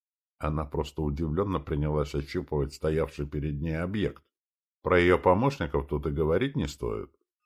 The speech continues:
Они вообще растерялись и стояли в стороне. Еще бы. Вообще-то полеты на каких-либо предметах, вроде тех же мечей или еще чего-либо в виде артефактов, считались приоритетом мастеров Дао.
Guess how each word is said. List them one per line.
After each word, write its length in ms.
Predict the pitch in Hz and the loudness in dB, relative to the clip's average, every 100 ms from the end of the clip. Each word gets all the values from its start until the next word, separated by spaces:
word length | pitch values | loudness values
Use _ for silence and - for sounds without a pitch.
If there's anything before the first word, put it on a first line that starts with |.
| _ - | _ 4
Они 320 | 123 139 151 | 8 8 6
вообще 600 | 113 107 110 110 - 139 | 6 10 10 8 4 8
растерялись 720 | 151 139 - 113 107 151 160 - | 8 8 6 6 8 8 6 -2
и 40 | |
стояли 480 | - 107 104 107 117 | 2 6 8 8 6
в 60 | |
стороне. 640 | - - 117 120 110 67 52 _ _ _ - | 0 2 4 4 2 -2 -6 _ _ _ -8
Еще 440 | 76 73 - 65 | -6 -6 -2 -2
бы. 220 | 52 50 - _ _ _ _ _ - | -2 -6 -10 _ _ _ _ _ -2
Вообще-то 720 | 113 131 139 131 - 170 143 | 6 10 10 10 6 8 8
полеты 460 | - 127 127 120 107 | 10 10 10 8 4
на 120 | 101 | 2
каких-либо 580 | 107 104 95 98 82 90 | 0 0 0 0 2 2
предметах, 680 | 92 90 147 160 76 - _ _ - | 2 0 0 2 2 0 _ _ -6
вроде 340 | 85 92 76 | 2 2 2
тех 220 | - 87 67 | 0 0 2
же 120 | 76 | 0
мечей 480 | 67 69 123 127 90 | 0 0 2 6 6
или 100 | 71 | 4
еще 300 | 64 - 117 | 0 0 0
чего-либо 500 | - 101 95 92 95 | 2 4 6 6 2
в 120 | 90 | 2
виде 200 | 92 90 | 4 4
артефактов, 720 | 85 - 90 87 82 78 - _ _ _ _ - | 4 2 2 2 2 -2 -6 _ _ _ _ -16
считались 580 | - 82 71 127 156 147 | -8 -4 4 4 4 -2
приоритетом 760 | - 98 85 80 113 113 131 | 6 6 6 4 0 0 0
мастеров 640 | 113 92 - 92 101 113 | 0 0 2 6 6 4
Дао. 520 | 113 113 65 53 - | 8 10 10 6 -2